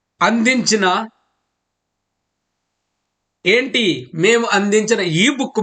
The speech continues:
మీరు అందుకొనే ఉంటారు. అది చదవండి, అందులో వివరాలు ఉంటాయి.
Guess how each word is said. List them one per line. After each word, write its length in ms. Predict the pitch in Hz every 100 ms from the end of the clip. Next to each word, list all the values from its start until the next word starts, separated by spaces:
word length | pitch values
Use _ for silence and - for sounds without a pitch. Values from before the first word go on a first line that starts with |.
| 180
మీరు 180 | 175 165
అందుకొనే 500 | 160 190 220 220 196 175
ఉంటారు. 400 | 160 160 160 196 233 _ _ _ _
అది 220 | 165 170 214 208
చదవండి, 480 | 185 214 240 240 262 -
అందులో 280 | 185 196 208 190
వివరాలు 580 | 185 226 240 247 247 202 165 _ _ _
ఉంటాయి. 440 | 180 190 214 226